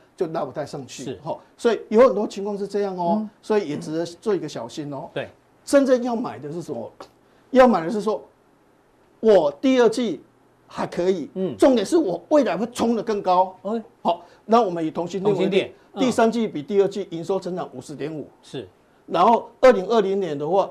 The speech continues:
Speaker 1: 获利的话是成长三十八趴，
Speaker 2: 三十八趴。
Speaker 1: 明年估计成长三十八趴。
Speaker 2: 哎呦。
Speaker 1: 为什么呢？因为以前我们就说C I S什么的这个镜头的，
Speaker 2: 嗯。
Speaker 1: 但镜头其实 Sony 是说是下降的。
Speaker 2: 嗯。
Speaker 1: 呃，既然下降的话，不应该涨啊。哎，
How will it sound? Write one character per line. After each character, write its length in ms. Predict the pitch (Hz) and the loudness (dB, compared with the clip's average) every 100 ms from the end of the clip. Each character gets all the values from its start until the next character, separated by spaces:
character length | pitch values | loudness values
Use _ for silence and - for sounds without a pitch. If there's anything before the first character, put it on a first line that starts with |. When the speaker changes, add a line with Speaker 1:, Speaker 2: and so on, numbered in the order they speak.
| - _ | -8 _
Speaker 1:
获 220 | 240 214 | 4 4
利 160 | 214 | 4
的 100 | 180 | -2
话 220 | 156 190 160 | 0 0 -2
是 160 | 180 | -8
成 220 | 170 160 | -10 -10
长 100 | 165 | -10
三 140 | 127 151 | -10 -8
十 60 | 160 | -6
八 160 | 139 | -4
趴， 120 | 143 135 | -6 -8
Speaker 2:
三 100 | 135 | -8
十 60 | |
八 160 | 123 120 | -8 -8
趴。 220 | 120 127 | -6 -6
Speaker 1:
明 200 | 233 285 | 0 2
年 140 | 269 208 | 2 2
估 160 | 240 | -2
计 100 | 247 | -2
成 140 | 226 214 | -4 -6
长 100 | 175 | -6
三 140 | 190 | -8
十 60 | 185 | -4
八 180 | 175 170 | -2 0
趴。 120 | 170 | -2
Speaker 2:
哎 40 | |
呦。 180 | 185 208 - - | -2 -6 -8 2
Speaker 1:
为 120 | 277 | 4
什 120 | 262 | 4
么 140 | 196 202 | 2 4
呢？ 200 | 220 214 - _ | 4 4 -8 _
因 100 | 254 | 2
为 80 | 269 | 4
以 100 | 254 | 2
前 100 | 180 | -2
我 80 | 185 | -4
们 120 | 175 | 0
就 100 | 202 | 0
说 160 | 226 240 | 0 -2
C 220 | 214 247 | -4 -2
I 180 | 214 220 | 0 0
S 260 | 220 202 156 | -2 -8 -8
什 140 | 160 | -10
么 140 | 156 | -6
的 200 | 175 214 190 - _ | -2 -2 -4 -12 _
这 100 | - | 0
个 180 | 214 180 | 4 4
镜 260 | 180 - 208 | 2 -2 -4
头 180 | - 139 | -6 -6
的， 180 | 135 - _ | -8 -12 _
Speaker 2:
嗯。 60 | 160 | -4
Speaker 1:
但 100 | 214 | -4
镜 180 | 214 254 | 0 0
头 140 | - | 0
其 180 | 156 160 | -4 -6
实 320 | 175 156 151 147 | -6 -8 -8 -10
Sony 360 | - 196 196 | -4 -2 -2
是 140 | 156 180 | -6 -8
说 200 | 175 170 | -8 -8
是 140 | 170 | -10
下 180 | 151 135 | -10 -10
降 200 | - 131 117 | -8 -10 -12
的。 60 | 104 - | -18 -16
Speaker 2:
嗯。 200 | 127 98 - _ - - | -14 -16 -20 _ -12 -8
Speaker 1:
呃， 100 | 277 - _ - 233 - | -8 -10 _ -10 -10 -8
既 140 | - | 0
然 140 | 262 196 | 2 2
下 220 | 180 233 | 0 0
降 180 | 226 220 | 0 -2
的 80 | 190 | -2
话， 140 | 214 | -2
不 180 | 208 220 | -2 -6
应 60 | |
该 140 | 202 156 | -4 -4
涨 240 | 180 139 | -4 -6
啊。 240 | 139 135 - _ _ | -8 -10 -12 _ _
哎， 80 | _ | _